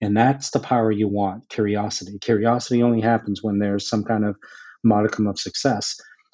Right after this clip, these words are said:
because then they start asking, "Well, how did that happen? How could we duplicate it? How could we scale it? What if we did this?" And, and when you have them curious and wanting more, that, that's when the transformation has happened. Um, at Hasbro was a slightly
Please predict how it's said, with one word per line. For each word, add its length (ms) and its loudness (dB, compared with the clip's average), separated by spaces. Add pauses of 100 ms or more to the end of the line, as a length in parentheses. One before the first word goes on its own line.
because 220 4
then 120 4
they 100 2
start 220 2
asking, 380 2
"Well, 100 -2
how 200 -4
did 160 -6
that 180 2
happen? 400 -8
How 160 -2
could 160 -2
we 120 4
duplicate 480 0
it? 140 -10
How 140 -8
could 100 0
we 100 4
scale 360 2
it? 100 -4 (380)
What 160 4
if 120 2
we 100 6
did 200 4
this?" 340 2
And, 200 -4
and 240 -6
when 160 -4
you 180 0
have 280 0
them 160 -2
curious 500 -2
and 220 -4
wanting 480 -2
more, 320 0 (500)
that, 300 2 (180)
that's 300 -4
when 100 0
the 80 0
transformation 720 -6
has 120 -10
happened. 480 -12 (480)
Um, 480 0
at 140 0
Hasbro 500 2
was 200 2
a 120 0
slightly 640 -2